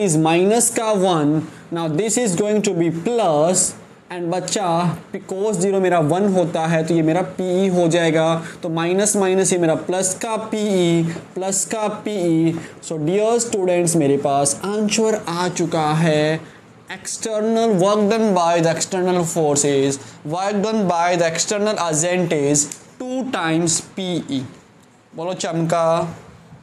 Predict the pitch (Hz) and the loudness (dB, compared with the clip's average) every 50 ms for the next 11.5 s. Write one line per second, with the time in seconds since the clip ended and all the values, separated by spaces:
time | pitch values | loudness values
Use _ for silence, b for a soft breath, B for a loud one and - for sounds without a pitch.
0 | - - - _ _ _ _ _ _ _ _ _ _ _ _ _ _ _ b b | -20 -20 -20 _ _ _ _ _ _ _ _ _ _ _ _ _ _ _ b b
1 | b b b b - - 170 180 185 190 175 175 202 202 196 190 208 214 208 - | b b b b -14 -10 -6 -4 -4 -2 -2 -2 -2 -2 0 0 -2 -2 -4 -6
2 | - - 269 - 214 208 208 202 202 - 269 277 262 254 240 254 240 208 202 214 | -10 -10 -8 -8 -6 -6 -4 -2 -2 0 0 0 2 0 0 0 0 0 2 2
3 | 214 190 208 208 208 214 233 240 240 226 226 214 196 175 147 127 123 - - - | 2 2 0 0 0 2 2 2 2 2 2 2 2 2 2 0 -2 -6 -10 -10
4 | - 202 202 - - 240 254 254 247 202 208 196 196 196 202 202 - 214 214 220 | -8 -6 -4 -4 -2 -2 0 0 0 0 0 0 0 0 0 -2 -2 0 0 0
5 | 220 202 - 220 202 180 185 190 175 - 240 233 247 247 202 202 226 214 202 208 | 0 0 0 0 0 2 0 0 0 -2 -2 -2 -2 -2 -2 -2 -2 0 0 0
6 | 214 208 202 208 214 208 202 233 233 233 220 220 208 202 202 202 185 196 185 180 | 0 0 0 -2 -2 -2 -2 -2 -2 -2 -2 -2 -2 0 0 0 0 0 0 0
7 | 185 185 185 180 165 196 208 208 208 190 175 151 139 127 113 B B B B - | 2 2 2 2 2 0 2 2 2 2 2 2 2 0 -2 B B B B -8
8 | 190 196 208 202 202 208 220 226 226 220 202 196 - - 220 214 202 180 196 196 | -6 -4 -2 0 0 0 2 2 2 2 2 0 0 0 0 0 2 2 2 2
9 | 196 190 185 208 214 220 214 202 208 202 196 196 202 202 208 202 202 B B B | 2 0 0 0 0 0 0 0 0 0 2 2 2 2 2 0 -2 B B B
10 | - 160 165 160 165 170 196 190 185 180 165 - - 220 208 - - 208 196 196 | -8 -6 -4 -2 -2 -2 -2 -2 -2 -4 -4 -6 -6 -4 -4 -4 -2 -2 -2 -2
11 | 180 185 180 214 208 180 208 208 208 208 | -2 -2 -2 -2 -2 0 0 2 2 0